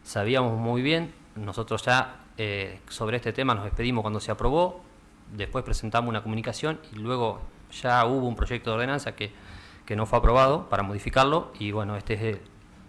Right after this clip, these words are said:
es un nuevo intento debido a que han seguido apareciendo, eh, presentaciones, eh, o recursos de amparo que han beneficiado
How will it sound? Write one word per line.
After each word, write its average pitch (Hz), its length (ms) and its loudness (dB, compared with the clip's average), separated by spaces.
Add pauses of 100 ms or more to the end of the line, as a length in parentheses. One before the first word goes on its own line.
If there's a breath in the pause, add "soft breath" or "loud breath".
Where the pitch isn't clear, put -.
es 107 100 -6
un 113 140 0
nuevo 127 180 4
intento 143 560 -2 (680 loud breath)
debido 120 340 4
a - 80 4
que 123 100 4
han 117 140 4
seguido 139 680 2 (840)
apareciendo, 127 920 4 (380)
eh, 104 280 0
presentaciones, 131 1000 0 (640 loud breath)
eh, 101 240 -2
o 101 100 2
recursos 107 440 2
de 113 40 2
amparo 123 360 4
que 113 160 2
han 120 340 2
beneficiado 117 840 0